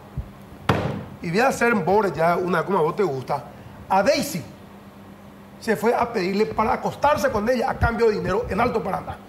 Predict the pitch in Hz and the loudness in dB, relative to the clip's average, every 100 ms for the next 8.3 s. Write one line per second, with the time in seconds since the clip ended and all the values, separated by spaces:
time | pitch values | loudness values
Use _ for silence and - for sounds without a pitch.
0 | - - - 269 302 320 - - - - | -18 -16 -4 2 2 2 -2 -8 -14 -2
1 | 139 226 208 147 240 262 - 170 175 156 | 2 4 2 4 4 4 2 0 2 2
2 | 170 285 330 254 - 285 - - - - | 2 4 4 4 0 -4 -6 -8 -12 -16
3 | - - 233 349 349 233 214 196 - 254 | -18 -8 0 0 2 2 4 2 2 0
4 | 269 302 269 254 247 226 233 226 214 208 | 0 2 2 4 4 4 2 2 2 2
5 | - 165 147 - - - - - 165 156 | 0 -4 -6 -8 -16 -18 -20 -14 -8 -2
6 | 262 294 294 294 294 269 - - 247 - | 2 4 4 2 2 0 0 2 2 2
7 | 240 247 233 - 233 226 247 254 254 226 | 0 2 0 2 0 0 -2 -2 -4 -8
8 | 139 120 | -8 -10